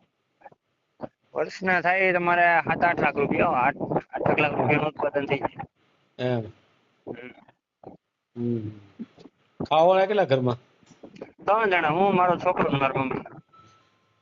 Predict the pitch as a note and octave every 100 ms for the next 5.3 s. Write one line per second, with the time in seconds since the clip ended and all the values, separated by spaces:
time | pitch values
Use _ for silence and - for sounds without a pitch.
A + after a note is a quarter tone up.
0 | - D3 B2+ D#3+ E3+ D#3+ D#3 C#3+ D3+ B2+
1 | - - _ _ - C3+ C#3 D#3 E3 D#3
2 | C#3 D#3 D3 D3+ C#3 D3 D3+ C#3 D#3 D#3
3 | - D#3 E3+ D3+ D3+ D3 E3 D#3+ D#3+ -
4 | - C#3+ - C#3+ D3 C#3+ - D3 C#3+ C#3
5 | C3+ B2+